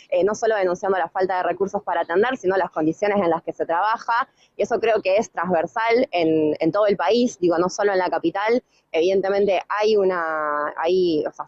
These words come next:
faltan recursos en la salud pública. Eh, nosotros, qué sé yo, eh, vimos cómo se recortó el presupuesto, incluso nacional,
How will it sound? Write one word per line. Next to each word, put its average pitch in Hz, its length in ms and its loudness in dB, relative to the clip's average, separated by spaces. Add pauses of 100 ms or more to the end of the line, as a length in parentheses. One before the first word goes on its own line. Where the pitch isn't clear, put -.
faltan 233 320 -2
recursos 202 520 -4
en 165 100 -2
la 160 100 -2
salud 185 300 -2
pública. 269 640 -2 (300)
Eh, 180 260 2
nosotros, 208 480 -2
qué 202 100 -8
sé 202 120 -6
yo, 170 360 -4
eh, 160 200 2
vimos 220 360 0
cómo 202 220 -2
se 202 100 -4
recortó 175 320 0
el 220 80 0
presupuesto, 214 640 -2
incluso 202 400 0
nacional, 202 600 0